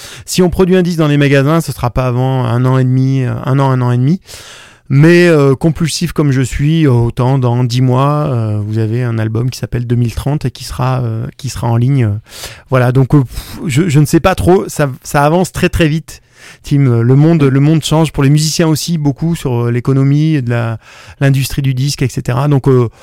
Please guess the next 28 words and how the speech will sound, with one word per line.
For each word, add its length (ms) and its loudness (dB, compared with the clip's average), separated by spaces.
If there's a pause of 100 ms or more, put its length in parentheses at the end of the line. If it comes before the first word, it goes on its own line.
(500)
qui 160 0
aurait 180 2
dit, 160 -4
il 60 -4
y 100 0
a 360 -2
les 100 0
gilets 260 0
jaunes, 160 -2
tout 140 -12
ça, 180 -6
il 80 -4
y 40 -2
a, 100 -4
il 60 -4
y 20 -4
a 60 -4
encore, 360 -4
il 80 -6
y 60 -2
a, 140 -4
il 60 -6
y 40 -2
a 60 -2
encore 260 -2
un 180 0
an, 380 -2
euh, 640 -4